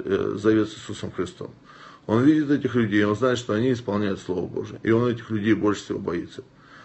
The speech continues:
Он не боится людей, которые носят крест или сидят под крестом, или иконки себе в машину. Он боится людей, которые, а, которые вошли в завет через, э, через Иисуса Христа, чтобы жить по Слову и исполнять Слово Божие.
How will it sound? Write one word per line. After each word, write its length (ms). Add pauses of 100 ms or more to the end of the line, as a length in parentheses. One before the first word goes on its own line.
(160)
Он 100
не 60
боится 360
людей, 300
которые 460
носят 420 (560)
крест 420
или 280
сидят 440
под 140
крестом, 540 (540)
или 220
иконки 720
себе 260
в 80
машину. 460
Он 200
боится 400
людей, 320
которые, 460 (420)
а, 320
которые 380
вошли 400
в 60
завет 320
через, 280
э, 380 (240)
через 260
Иисуса 320
Христа, 420
чтобы 480
жить 320
по 120
Слову 320
и 40
исполнять 460
Слово 260
Божие. 300